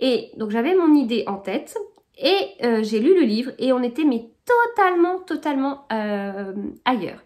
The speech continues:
Et ça m'a déstabilisée parce que un Agatha Christie, on rentre dedans tout de suite. Un Downton Abbey, euh, c'est une série, euh, donc voilà. Y a... Et là,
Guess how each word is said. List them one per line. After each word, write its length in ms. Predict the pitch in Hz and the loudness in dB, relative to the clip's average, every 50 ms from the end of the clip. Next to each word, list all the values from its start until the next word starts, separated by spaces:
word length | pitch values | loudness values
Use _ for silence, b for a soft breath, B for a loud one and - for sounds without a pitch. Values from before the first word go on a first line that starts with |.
| B B B B B B B B B B | B B B B B B B B B B
Et 240 | - - 277 285 277 | -4 -2 0 0 0
ça 180 | 277 - - - | 0 0 2 2
m'a 140 | 294 294 | 2 2
déstabilisée 800 | - 339 370 370 - 392 370 370 320 294 277 269 240 262 339 392 403 - | 2 0 0 -2 0 0 0 0 0 0 0 0 0 2 0 0 0 -2
parce 200 | 247 233 233 - | -4 -6 -6 -6
que 240 | - 302 320 330 - - | -4 -2 -2 -2 0 0
un 100 | 247 254 | 0 2
Agatha 320 | 262 277 269 349 349 359 | 2 2 2 0 0 -2
Christie, 380 | 349 349 320 311 302 - - 381 | -2 -2 -2 -4 -2 0 2 2
on 100 | 381 294 | 4 4
rentre 240 | 247 254 247 240 240 | 2 2 2 2 2
dedans 300 | 214 233 226 208 226 240 | 0 0 -2 -2 -2 -2
tout 180 | 233 233 - 370 | -2 -2 -2 -2
de 60 | 370 | -2
suite. 540 | - - - - 233 233 254 269 - - 240 B B B B B B | -4 -8 -12 -6 -4 -4 -4 -4 -6 -10 -16 B B B B B B
Un 160 | B 254 269 | B 2 2
Downton 440 | 254 247 269 262 240 240 269 262 254 | 4 4 4 2 2 2 2 2 2
Abbey, 460 | 254 240 226 208 240 247 247 247 247 | 2 2 2 2 0 0 0 0 0
euh, 140 | 226 196 185 | 0 0 0
c'est 180 | 196 - - 214 | -2 -4 -4 -4
une 100 | 196 185 | -4 -6
série, 540 | - - 220 220 202 208 220 220 220 214 214 | -6 -6 -4 -4 -2 0 0 0 0 -2 -4
euh, 260 | 185 180 185 185 185 | -4 -6 -8 -8 -8
donc 180 | 185 190 190 | -8 -10 -10
voilà. 400 | 185 - - - 208 220 240 247 | -8 -8 -6 -4 -2 0 0 0
Y 100 | 233 208 | -2 -4
a... 160 | - - - - B B B B B B | -8 -10 -12 -16 B B B B B B
Et 160 | - 285 302 302 | -2 2 4 4
là, 180 | 302 302 302 | 4 4 2